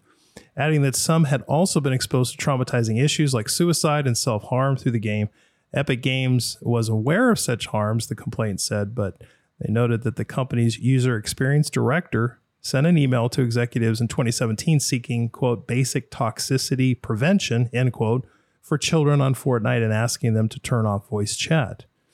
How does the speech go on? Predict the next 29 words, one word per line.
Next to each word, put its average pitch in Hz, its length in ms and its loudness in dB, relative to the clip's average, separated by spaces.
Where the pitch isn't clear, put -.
As 135 120 -2
part 226 260 0
of 175 60 2
the 151 100 2
proposed 220 520 0
settlement, 135 400 0
Epic 131 320 0
Games 131 300 2
is 117 140 -2
also 131 340 -2
required 120 500 -2
to 123 140 0
adopt 120 400 -2
high 165 340 0
privacy 131 600 0
default 131 400 -4
settings 117 360 0
for 117 120 -6
children 120 520 0
and 107 180 0
teenagers, 120 580 2
including 113 380 0
turning 117 280 -2
off 160 320 0
live 113 280 0
text - 380 -4
and 113 100 0
voice 110 280 0
chats - 480 -6